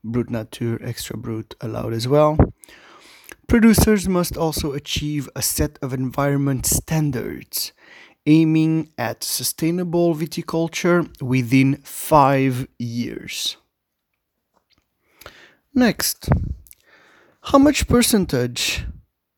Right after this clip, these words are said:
do the nine large houses produce of the Loire Valley? So the nine large houses of the Loire, how much percentage of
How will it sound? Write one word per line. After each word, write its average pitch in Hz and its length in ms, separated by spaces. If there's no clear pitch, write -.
do 175 840
the 117 160
nine 180 720
large 175 460
houses 147 720
produce 131 720
of 117 240
the - 80
Loire 110 320
Valley? - 500
So 113 640
the 117 160
nine 139 640
large 175 400
houses 120 680
of 120 160
the 160 80
Loire, 117 580
how 151 360
much 139 760
percentage 120 680
of 110 200